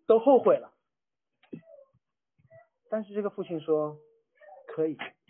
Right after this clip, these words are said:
可以，停多久？我们可以试一试嘛。”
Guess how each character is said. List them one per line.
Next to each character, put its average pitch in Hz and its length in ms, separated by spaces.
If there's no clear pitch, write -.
可 143 200
以， 131 80
停 170 120
多 208 160
久？ 131 140
我 143 60
们 156 80
可 196 100
以 185 60
试 - 180
一 160 60
试 - 200
嘛。” - 120